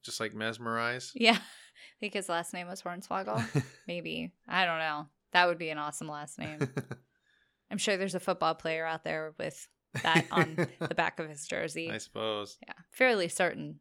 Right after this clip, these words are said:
Speaker 2: all those names are made up, by the way. So Mesmer used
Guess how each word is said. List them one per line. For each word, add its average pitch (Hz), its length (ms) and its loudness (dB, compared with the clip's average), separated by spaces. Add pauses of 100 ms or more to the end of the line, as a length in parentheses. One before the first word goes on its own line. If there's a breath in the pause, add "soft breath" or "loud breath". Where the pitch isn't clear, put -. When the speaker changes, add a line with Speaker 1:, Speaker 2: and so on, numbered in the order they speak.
(120)
Speaker 2:
all 180 220 6
those 165 200 -4
names 156 300 -6
are 165 80 -2
made 156 240 -8
up, 160 240 -4
by 160 140 -2
the 165 80 -2
way. 160 260 -2 (1000 loud breath)
So 226 760 6 (100)
Mesmer 311 480 2
used 240 680 2